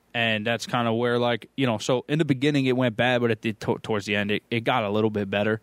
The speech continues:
Um, so I think, like I said, I'm using that, my personal experience towards, like, how I'm looking at this fight is this dude has to, Usyk just has to, you know, if he wants to win,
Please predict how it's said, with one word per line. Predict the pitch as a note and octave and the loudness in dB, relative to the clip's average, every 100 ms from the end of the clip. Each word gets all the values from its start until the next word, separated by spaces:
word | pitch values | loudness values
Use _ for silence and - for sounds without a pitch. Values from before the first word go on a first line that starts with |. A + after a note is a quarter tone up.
| _ _ _ _ _ _ | _ _ _ _ _ _
Um, | - G2+ G2+ G#2 G2+ _ - | -2 2 2 0 -6 _ -6
so | A2 | -2
I | A2 | 0
think, | B2 D3 C3 - | 0 -2 -4 -6
like | A#2+ A2+ | -4 -2
I | A2+ | -2
said, | C3+ B2+ A#2 | 0 -2 0
I'm | B2 B2 | -2 0
using | C3 A#2 A#2 | -2 0 -2
that, | A2+ | -2
my | A#2 | -2
personal | A#2+ - A2 A2+ | -2 -2 -2 -2
experience | G#2 - A2+ A2 - | -4 -2 -2 -2 -6
towards, | - A2 G2+ | -4 -4 -4
like, | G#2+ G2+ | -4 -4
how | - G#2+ | -4 -2
I'm | G#2+ | -2
looking | A2 A2 | -2 -4
at | F#2+ | -4
this | B2 - | -2 0
fight | D#3+ E3 - _ _ _ _ _ _ _ - | -2 -2 -6 _ _ _ _ _ _ _ -4
is | A#2+ A#2 G#2+ - - _ _ _ _ _ _ _ | 0 2 0 -6 -14 _ _ _ _ _ _ _
this | B2+ B2 | -4 -2
dude | A2+ B2+ A#2 | 0 -2 0
has | A#2+ A#2 | -2 -2
to, | |
Usyk | A#2+ A#2+ B2 D3 C#3+ C3 - _ _ _ - | -2 -2 -2 0 0 -2 -6 _ _ _ -6
just | A2+ A#2 | -4 -2
has | A#2 A2 - | -2 -2 -2
to, | A#2 A#2 A#2 - | 0 0 0 -2
you | A#2 | -2
know, | G#2+ - | -2 -4
if | - A2 | -4 -2
he | C#3 | -2
wants | C#3 C#3+ C3 | 0 0 0
to | - | 0
win, | A#2 B2+ F3 | 2 2 0